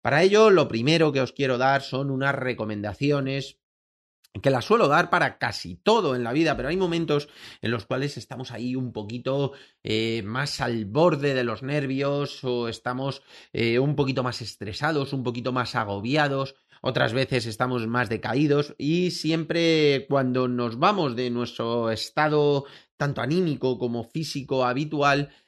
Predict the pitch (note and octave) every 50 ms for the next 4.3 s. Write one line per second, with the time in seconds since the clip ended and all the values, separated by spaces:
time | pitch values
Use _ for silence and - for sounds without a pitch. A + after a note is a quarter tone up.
0 | _ _ - A#2+ B2 A#2+ G#2+ A#2+ C3 C3 - D3+ D3 - - D#3 D3+ - - D3
1 | C3+ C3 B2+ A#2 - A#2+ A2+ A#2+ C3 G3 A#3+ A3 E3+ C#3+ C#3 C3 - C3 B2 A#2+
2 | A#2 A2+ A#2 A2+ G#2+ A2+ A#2+ F3+ A3 A3 D#3 - - - B2+ - G3+ G#3 G#3 F3
3 | F3 A3 D4 C4+ F3 D#3+ F3 F3+ D#3+ C#3 A#2 - A#2 A#2 C3 - A#2+ A2+ G#2+ G2
4 | - F2 F#2 - _